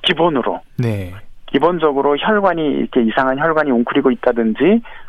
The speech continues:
Speaker 1: 물이 새 나온다든지 피가 나왔다 하면은 이 혈관을 없애거나 억제하기 위해서 한 달에 한 번 간격으로 두 약 모두요.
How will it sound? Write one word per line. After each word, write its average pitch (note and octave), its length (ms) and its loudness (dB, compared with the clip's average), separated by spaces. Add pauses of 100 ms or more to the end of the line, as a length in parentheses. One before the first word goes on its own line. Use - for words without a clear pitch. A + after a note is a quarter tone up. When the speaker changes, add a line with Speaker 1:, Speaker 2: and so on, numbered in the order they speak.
Speaker 1:
물이 B2 400 2
새 D3 60 2
나온다든지 B2 640 2
피가 - 320 0
나왔다 B2+ 500 -2 (140)
하면은 C3+ 540 2 (440)
이 C#3+ 240 6
혈관을 D#3+ 480 2
없애거나 C3+ 800 0 (300)
억제하기 C3+ 720 0
위해서 D3 580 2 (720)
한 F3+ 320 0
달에 D#3+ 260 4
한 G3 320 -2
번 F3 240 2
간격으로 D3 840 2 (400)
두 D#3+ 160 2
약 C#3 180 2
모두요. B2 540 2